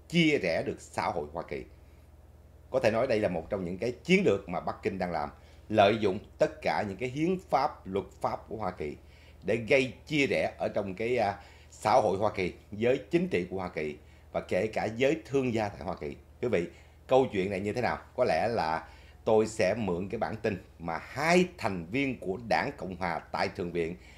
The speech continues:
đã đụng độ với nhau chỉ vì cái lệnh ban cấm cái TikTok, một trong những trang app video nổi tiếng của Trung Quốc do công ty ByteDance làm chủ.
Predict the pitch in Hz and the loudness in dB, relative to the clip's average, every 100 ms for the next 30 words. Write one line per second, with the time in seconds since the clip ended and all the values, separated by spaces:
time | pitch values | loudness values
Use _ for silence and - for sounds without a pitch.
0 | - - 95 120 113 90 104 98 76 98 | -20 -4 0 0 0 0 2 0 0 -2
1 | 120 92 90 - - - 113 135 131 95 | 0 0 -2 -10 -20 -6 0 2 2 -2
2 | - - 135 104 80 95 113 113 95 - | -6 -8 -2 -2 -2 -8 -2 0 -2 -2
3 | 123 120 160 - 143 - - 190 - - | 0 0 -4 -8 -8 -4 2 2 2 6
4 | 175 175 - - - - 101 98 - 110 | 6 6 -8 -20 -14 -2 -2 -2 0 0
5 | 104 110 101 - 113 - 123 107 95 82 | 0 -2 -4 -4 -6 -4 0 0 0 -2
6 | 90 107 131 135 - 98 95 120 - 107 | -2 -2 -2 -2 -4 -4 -2 -4 -2 0
7 | 147 - 107 95 110 92 104 127 131 120 | 0 0 -4 -2 -6 -6 0 4 4 4
8 | 110 - 87 73 80 73 | 0 0 -6 -6 -4 -6